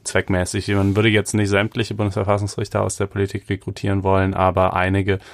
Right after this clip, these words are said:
ähm, finde ich völlig legitim und, und auch sinnvoll, weil es ist einfach nicht, also es ist eine völlig naive Vorstellung zu denken, dass Gerichte generell und das Bundesverfassungsgericht im ganz Besonderen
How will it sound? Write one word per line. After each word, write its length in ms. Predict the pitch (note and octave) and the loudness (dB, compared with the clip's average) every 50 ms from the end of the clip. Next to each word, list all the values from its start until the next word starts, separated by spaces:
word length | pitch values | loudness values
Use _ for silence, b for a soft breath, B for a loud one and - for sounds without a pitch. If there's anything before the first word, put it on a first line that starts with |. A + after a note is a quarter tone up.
| B B B B B B | B B B B B B
ähm, 600 | - G2 F#2 F#2 F2 F2+ F2+ F2+ F#2 F#2+ - G2 F#2 | 0 2 4 4 4 2 2 2 0 0 -2 -4 -6
finde 200 | - - G2 F#2+ | -2 -2 -2 -2
ich 60 | - - | -2 0
völlig 280 | - F#2+ F#2 - - | 0 0 0 -2 -4
legitim 460 | - F#2 - F#2 - - G2 G2 G#2+ | -8 -8 -10 -10 -6 -2 0 2 2
und, 140 | G2+ F2+ - | 2 0 -2
und 220 | E2+ F2 F#2+ F#2+ F#2 | -4 -6 -6 -4 -4
auch 100 | F#2 F#2 | -6 -4
sinnvoll, 480 | F2+ F#2 F#2 F#2 - - F#2+ F2+ F2+ F2 | -2 -2 -2 -2 0 2 2 2 4 4
weil 180 | E2+ E2+ E2+ | 2 2 2
es 180 | E2 F2 - - - | 0 -4 -8 -10 -10
ist 340 | - - - - _ - | -8 -8 -8 -10 _ -4
einfach 460 | F#2+ F#2+ F#2 F#2 - F2 F2+ - - _ b b b b b b b b b _ _ _ - | -2 -2 -2 -2 -4 -6 -6 -8 -10 _ b b b b b b b b b _ _ _ 0
nicht, 440 | G2+ F#2 F#2+ G#2 - - - - - | 2 4 4 4 2 0 -6 -4 -2
also 200 | F#2 F2+ F#2+ G2 | -2 -2 0 -2
es 100 | - - | -4 -4
ist 260 | G2 - - - _ _ | -6 -8 -12 -16 _ _
eine 140 | - G2+ F2+ | -2 -2 0
völlig 300 | - - G2+ G2 G2 - | 0 0 0 0 2 2
naive 340 | G2 F#2 F2+ G2 F#2+ G#2+ G#2+ | 2 2 2 2 2 2 0
Vorstellung 480 | - - G#2+ G2+ - - G#2 G2+ G2 - | 0 0 0 0 2 2 2 2 2 0
zu 80 | - | -2
denken, 260 | F#2 F#2+ F#2+ F#2+ A2 | -2 -2 0 0 0
dass 160 | G#2 F#2 - - | 0 -2 0 0
Gerichte 600 | - F#2+ F2 G2+ G2+ - - - A#2 G#2+ G#2 G#2 | -2 0 0 0 -2 -2 -2 -2 0 0 0 0
generell 480 | G2 - G2 G2+ A2+ A#2 G#2+ G#2 F#2+ F#2 | -2 0 2 2 2 4 2 2 2 2
und 180 | F#2+ G2 F#2 | 0 0 -2
das 140 | - F2+ - | -2 -4 -4
Bundesverfassungsgericht 1000 | - G2+ F#2+ F2+ - F#2+ - - F#2+ - - G#2 - - - G2+ F#2+ F#2 - - | -4 -4 -4 -2 -4 -4 -2 -2 -2 0 0 -2 -4 -4 -4 -2 -2 -2 -2 -4
im 120 | G2 F2+ | -6 -4
ganz 260 | F2 F2+ F2+ G#2+ - - | -2 -2 -2 -2 -2 -4
Besonderen 580 | - F#2+ F2 F2+ F#2 G#2+ A2+ A2 F#2 F#2 G2+ | -6 -4 -2 0 2 2 2 2 0 0 -2